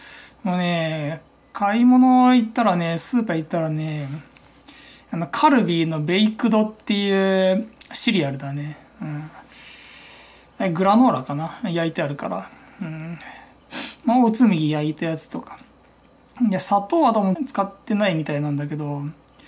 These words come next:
なんかオリゴ糖とか入ってたね。うん。体にまだ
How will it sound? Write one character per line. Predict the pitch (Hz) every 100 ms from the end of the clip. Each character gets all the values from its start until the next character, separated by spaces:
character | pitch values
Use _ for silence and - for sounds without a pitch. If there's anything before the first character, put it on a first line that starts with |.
| - - - - -
な | 233
ん |
か | 190 -
オ | -
リ | 208
ゴ | 208 202
糖 | 196 196
と | 180
か | 147
入 | 143
っ |
て | 143
た | 208 156
ね。 | 156 156 - - 160 135 147 175 - -
う | 220
ん。 |
体 | 220 208 247 302
に | 294
ま | 302 302
だ | 208